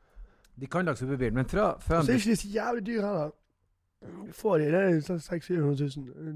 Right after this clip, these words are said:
Speaker 2: til, eh, det er billig til å være en sånn rask bil.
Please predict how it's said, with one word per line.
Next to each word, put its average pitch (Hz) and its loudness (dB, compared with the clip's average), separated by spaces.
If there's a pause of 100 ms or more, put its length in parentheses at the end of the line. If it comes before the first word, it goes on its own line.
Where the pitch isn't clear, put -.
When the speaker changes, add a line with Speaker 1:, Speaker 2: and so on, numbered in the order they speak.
(180)
Speaker 2:
til, 151 -4
eh, 135 -2 (100)
det 147 0
er 135 0
billig 143 4
til 135 -2
å 147 -4
være 151 -2
en 131 -6
sånn 143 -4
rask - -10
bil. 143 -12